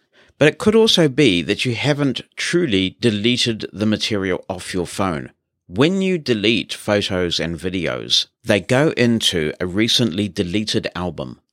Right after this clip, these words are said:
So they're not completely off your phone right away. If you haven't found that recently deleted album and then selected all the photos and videos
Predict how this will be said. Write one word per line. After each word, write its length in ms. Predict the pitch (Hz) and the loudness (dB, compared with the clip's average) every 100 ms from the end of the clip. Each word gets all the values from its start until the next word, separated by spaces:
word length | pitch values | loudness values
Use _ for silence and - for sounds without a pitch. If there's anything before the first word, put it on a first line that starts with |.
| - | -10
So 160 | - 104 | -2 0
they're 140 | 120 | 2
not 180 | 143 - | 0 0
completely 520 | 165 151 185 165 156 | 0 2 0 2 2
off 180 | 139 - | 2 0
your 80 | 120 | -2
phone 320 | - 123 117 | 0 0 2
right 180 | 107 101 | -2 -2
away. 400 | 90 98 76 - - - | -2 0 -2 -4 -16 -12
If 180 | - 113 | -6 -2
you 140 | 160 196 | 0 0
haven't 380 | 185 170 143 | 0 0 -2
found 580 | - 127 120 87 90 104 | -2 0 0 0 -2 -6
that 260 | - 98 - | 0 0 0
recently 520 | 92 110 117 - 101 | -2 0 0 0 -4
deleted 500 | 92 90 92 98 107 - | -2 0 0 -2 -4 -4
album 440 | 76 69 69 107 _ - | -6 -6 -8 -10 _ -4
and 100 | 92 | 0
then 160 | 90 92 | 0 2
selected 560 | - 98 98 - 90 - - | 2 2 0 -2 -6 -6 -2
all 240 | 113 117 | 2 2
the 100 | 113 | 0
photos 540 | 110 104 98 98 95 90 | 0 0 2 2 0 0
and 140 | 85 | -2
videos 500 | 82 87 78 78 76 | -2 0 2 0 -2